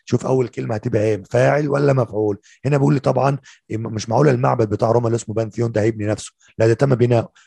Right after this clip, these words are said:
يبقى إذا ده مبني المجهول، يبقى تبقى إيه؟ Was built. تمام. Number four. The wild animals، الحيوانات المتوحشة، kill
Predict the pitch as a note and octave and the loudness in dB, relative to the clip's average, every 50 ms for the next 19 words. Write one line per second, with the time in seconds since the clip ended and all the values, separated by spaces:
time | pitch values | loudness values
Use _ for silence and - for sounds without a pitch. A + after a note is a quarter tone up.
0 | _ - A2 A#2+ B2 B2+ B2+ B2+ C3 C3 C3 B2 A2+ A2+ G#2+ G2+ G#2+ B2+ D#3 F3+ | _ 0 2 2 4 4 4 4 4 2 2 0 -2 -2 -2 0 2 4 4 4
1 | F#3+ - _ _ _ _ - G2+ G2+ G#2 G#2 - A#2 G#2+ A2+ A2+ A#2 A2+ G#2 _ | 2 0 _ _ _ _ -6 -4 -2 -2 -2 -4 -2 0 2 2 2 2 0 _
2 | - - _ _ - G2 G#2+ A2+ A2+ A2+ A2+ A2+ A#2 A2+ A2+ A2+ - - _ - | -10 -20 _ _ -4 0 2 4 4 4 4 4 4 2 0 -2 -4 -8 _ -4
3 | B2 A2 F#2+ E2+ D#2+ - _ _ _ _ _ - F2+ F#2+ G#2 G#2+ A2 G#2 F2 C#2+ | -2 -2 -2 -4 -8 -12 _ _ _ _ _ -12 -8 -4 -2 -2 -2 -2 -4 -6
4 | _ _ _ _ _ _ _ _ _ _ _ _ _ _ _ _ _ _ _ _ | _ _ _ _ _ _ _ _ _ _ _ _ _ _ _ _ _ _ _ _
5 | _ _ _ _ _ _ - G2+ G#2+ B2 C3+ - - C#3+ A#2 F2+ D2 - _ _ | _ _ _ _ _ _ -8 -4 -2 -2 -2 0 2 2 2 2 0 -4 _ _
6 | _ _ _ _ _ _ _ G2+ A2+ A2+ B2+ D#3+ F#3 F#3 E3 C3+ - - B2 C#3 | _ _ _ _ _ _ _ 0 2 4 4 4 4 2 0 -2 -2 -2 -2 -2
7 | C#3+ C3 G#2 F2+ E2 D#2 - - D#2+ - E2+ G#2 A2+ A#2+ A#2+ G#2+ G2+ F#2 E2+ - | -2 -2 -4 -6 -10 -10 -12 -14 -12 -6 -4 -4 -2 -2 -4 -4 -4 -4 -4 -2
8 | - B2+ - - E2 D2+ - _ _ _ _ _ _ - D#3+ D#3+ C#3+ G#2+ F2 | -2 -2 -2 -2 -6 -10 -14 _ _ _ _ _ _ -2 0 2 2 2 0